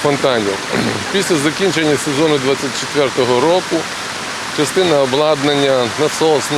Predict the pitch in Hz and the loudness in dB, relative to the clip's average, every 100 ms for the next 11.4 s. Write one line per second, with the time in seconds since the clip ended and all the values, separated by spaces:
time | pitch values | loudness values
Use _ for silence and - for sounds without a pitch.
0 | 131 123 127 127 120 120 120 120 117 113 | 2 2 2 2 2 0 0 2 2 0
1 | 104 - - - 127 143 151 120 139 110 | -2 -6 -8 -4 -2 2 2 2 0 -2
2 | - 117 120 123 123 139 - 135 - 135 | -2 2 4 4 2 0 0 0 0 -2
3 | - 139 139 139 131 127 139 143 131 135 | 0 2 4 2 2 2 2 2 2 2
4 | 135 117 160 175 180 180 180 226 - - | 0 0 0 2 2 0 -2 -4 -6 -8
5 | - - 127 139 151 175 147 156 147 139 | -8 -6 0 2 4 2 2 2 2 0
6 | 123 147 143 120 135 139 135 - 135 110 | 2 0 0 0 0 2 0 0 0 0
7 | 120 131 123 156 180 170 123 131 131 131 | 0 0 2 2 2 2 2 0 0 0
8 | 151 160 156 147 143 135 - 135 143 127 | 0 0 2 2 2 0 0 0 0 0
9 | 110 - - - - - - - - - | -2 -4 -8 -8 -8 -8 -8 -8 -8 -2
10 | 160 180 139 143 160 151 139 160 147 147 | 0 2 0 0 0 0 0 0 0 0
11 | 160 156 139 139 | 0 0 2 0